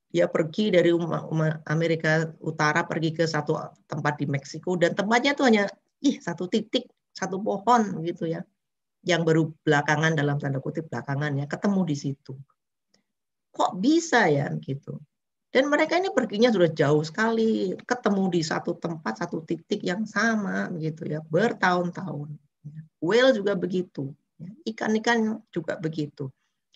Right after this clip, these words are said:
Eh, kemarin kita juga mendengarkan, eh, berita tentang gajah yang di mana itu Yunan ya.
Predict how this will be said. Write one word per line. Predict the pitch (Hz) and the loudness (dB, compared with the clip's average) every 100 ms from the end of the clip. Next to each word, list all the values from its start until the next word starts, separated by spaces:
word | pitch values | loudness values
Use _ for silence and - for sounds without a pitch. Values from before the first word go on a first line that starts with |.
| _ _ _ 175 | _ _ _ 2
Eh, | 175 170 160 | 4 6 4
kemarin | 180 196 214 220 | 2 2 4 4
kita | 220 220 214 202 | 4 4 2 4
juga | 175 175 | 2 2
mendengarkan, | 170 170 165 165 160 165 170 170 165 - - | 2 0 0 0 -2 -2 -2 -2 -6 -10 -8
eh, | 151 151 147 147 147 - _ | -4 -2 -2 -4 -8 -10 _
berita | 156 160 160 170 160 | 0 0 0 -2 0
tentang | 160 151 147 151 | -2 -2 -2 0
gajah | 214 233 - 170 147 - _ _ _ _ | 4 4 4 2 2 -4 _ _ _ _
yang | 160 160 | 0 2
di | 151 | 0
mana | 156 160 | -2 -6
itu | - | -4
Yunan | 156 196 202 165 139 | -2 0 2 0 -2
ya. | 123 | -6